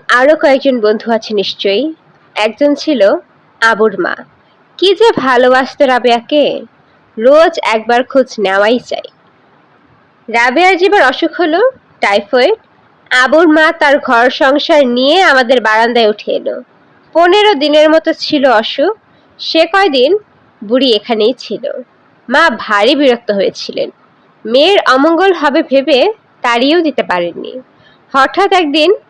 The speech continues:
আবুর মা আসা বন্ধ করে দিল, হয়তো চলে গিয়েছিল। অন্য কোথাও,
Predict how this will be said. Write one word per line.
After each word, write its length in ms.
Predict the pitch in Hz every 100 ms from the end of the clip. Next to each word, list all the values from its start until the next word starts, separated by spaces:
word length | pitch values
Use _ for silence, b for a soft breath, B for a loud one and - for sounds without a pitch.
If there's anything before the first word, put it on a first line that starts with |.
| _ _ - 226
আবুর 200 | 233 277
মা 140 | 254
আসা 200 | 226 247
বন্ধ 280 | 190 196 208
করে 220 | 196 175 -
দিল, 200 | 170 - 262 - _ _ _ _ -
হয়তো 280 | 302 359 403
চলে 320 | 349 330 311
গিয়েছিল। 440 | 311 311 - 277 294 330 _ _ -
অন্য 260 | 220 247
কোথাও, 480 | 240 226 - 208 254